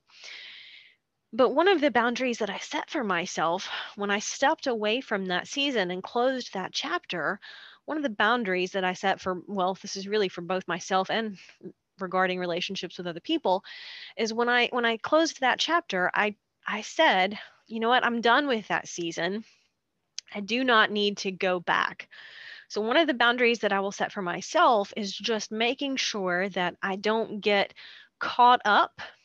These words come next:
in other people's priorities relative to teaching group fitness.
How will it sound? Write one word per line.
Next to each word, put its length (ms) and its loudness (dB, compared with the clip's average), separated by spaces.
in 180 -2
other 240 4
people's 420 -4
priorities 840 0
relative 480 2
to 120 -6
teaching 460 -6
group 240 -6
fitness. 640 -8